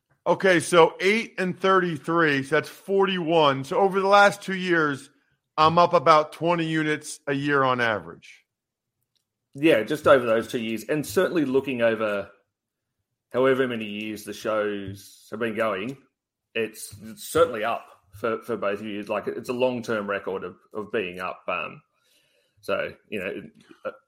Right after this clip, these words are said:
Speaker 1: All right,
Speaker 2: like
Speaker 1: so
Speaker 2: last year.
Speaker 1: what, what else about, like, um, what about primetime games?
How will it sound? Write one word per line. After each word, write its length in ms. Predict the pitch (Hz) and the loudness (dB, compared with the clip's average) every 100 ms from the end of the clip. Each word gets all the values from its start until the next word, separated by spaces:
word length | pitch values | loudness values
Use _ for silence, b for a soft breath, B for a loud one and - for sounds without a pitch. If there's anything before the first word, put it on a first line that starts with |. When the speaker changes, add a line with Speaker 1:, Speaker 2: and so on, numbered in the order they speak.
| 185 | 4
Speaker 1:
All 80 | |
right, 160 | 190 175 | 6 6
Speaker 2:
like 20 | |
Speaker 1:
so 300 | - 190 185 | 4 4 4
Speaker 2:
last 240 | 175 - - | 4 -2 -6
year. 100 | 196 | 2
Speaker 1:
what, 240 | 233 180 | 2 4
what 200 | 220 262 | 4 8
else 320 | 262 247 - | 8 6 2
about, 400 | 214 175 190 190 | -4 2 4 4
like, 360 | 180 175 165 - | 4 4 2 0
um, 600 | 170 156 151 139 131 135 _ _ _ _ _ - | 2 2 2 -2 -8 -14 _ _ _ _ _ -2
what 140 | 202 | 2
about 320 | 226 233 - | 4 4 2
primetime 800 | - 190 196 196 180 170 156 143 | 0 2 2 0 0 0 0 -2
games? 680 | 135 123 104 92 95 - - | -4 -4 -6 -10 -14 -16 -20